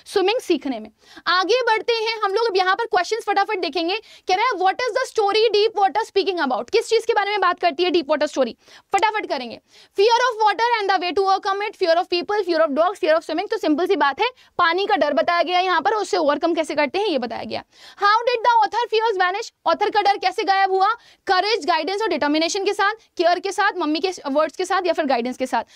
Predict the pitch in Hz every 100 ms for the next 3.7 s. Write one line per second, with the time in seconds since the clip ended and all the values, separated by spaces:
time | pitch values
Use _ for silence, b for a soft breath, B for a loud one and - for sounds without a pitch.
0 | B 381 480 349 320 392 440 403 453 339
1 | 339 381 330 349 370 440 415 392 359 320
2 | 359 415 330 320 349 427 339 392 427 392
3 | 311 277 330 359 262 247 226